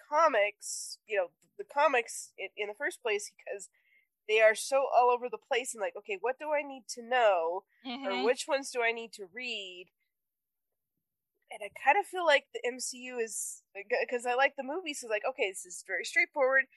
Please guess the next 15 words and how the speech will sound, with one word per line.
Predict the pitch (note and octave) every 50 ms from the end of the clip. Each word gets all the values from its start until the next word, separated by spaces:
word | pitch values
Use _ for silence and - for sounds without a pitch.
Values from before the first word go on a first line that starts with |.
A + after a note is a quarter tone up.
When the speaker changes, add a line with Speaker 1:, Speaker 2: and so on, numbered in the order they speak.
| _ _ _ _ _ -
Speaker 1:
You | G#3+ G3
get, | G#3 G#3 - _
here's | - G#3 G#3 G#3+ A3+
the | C4 D4+
heroes, | D4+ D4 B3+ C4+ C4+ C4 C4 B3+ C4 -
here | - - G#3 G3+ G#3+
are | A#3
the | A#3+ C4 C#4
Avengers, | C#4 B3+ B3 A3+ B3 G#3+ G#3+ G3+ G3+ G#3
and | G3+ F#3+ F3+
now | F3+ F#3 G3 G3 G3+ G3
we | F#3+ F#3 F#3
are | E3+ E3 F3+ -
just | F#3 E3+ - - - F3
like, | D3 A2+ F#2+ -